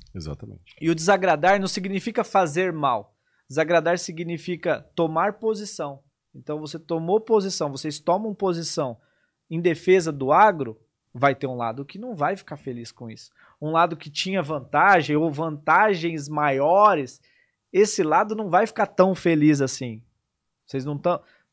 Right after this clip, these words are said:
Speaker 2: pelo contrário, a gente tá falando de justiça
Speaker 1: Com
Speaker 2: aqui.
Speaker 1: certeza.
Speaker 2: Mas um lado, até Jesus Cristo, Jesus Cristo não agradou todo mundo. Porque se os caras chegassem pra ele e falassem assim, "Vocês, cara mesmo, não, veja bem, gente, vamos negociar aqui, esse negócio de crucificação tá pesado,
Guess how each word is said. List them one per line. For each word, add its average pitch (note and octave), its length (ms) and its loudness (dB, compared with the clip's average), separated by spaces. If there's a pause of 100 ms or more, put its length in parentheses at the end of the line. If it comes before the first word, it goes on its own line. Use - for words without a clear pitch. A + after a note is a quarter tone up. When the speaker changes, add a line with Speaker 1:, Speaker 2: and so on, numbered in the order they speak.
Speaker 2:
pelo F#3 160 4
contrário, A3 320 4
a D#3+ 40 2
gente E3 100 -2
tá G3 80 2
falando A#3 180 -2
de A#3+ 140 6
justiça A#3 600 2
Speaker 1:
Com - 40 0
Speaker 2:
aqui. - 80 -4
Speaker 1:
certeza. E3 580 0
Speaker 2:
Mas D#3 320 2
um B3+ 140 0
lado, A3+ 260 4
até B3 320 4
Jesus C#4 340 2
Cristo, C#4+ 460 0
Jesus F3 260 -4
Cristo A3+ 240 -8
não D4 60 0
agradou B3 340 6
todo G3+ 260 0
mundo. C3+ 260 -6 (260)
Porque D3 240 0
se A3 100 -6
os A3 120 -4
caras A#3 260 6
chegassem G#3 320 4
pra G3+ 100 2
ele G3+ 100 2
e - 20 -18
falassem F#3+ 380 2 (340)
assim, - 140 -12
"Vocês, C4+ 500 4
cara B3+ 260 4
mesmo, A3+ 240 2
não, B3 180 2
veja F#3+ 280 2
bem, F3 300 -4
gente, C#3 240 -10
vamos E3 380 -10
negociar D3+ 560 0
aqui, D#3 260 0
esse - 140 -2
negócio D3 260 -2
de D3+ 60 -10
crucificação D3+ 760 -6
tá D3 120 0
pesado, D3 640 4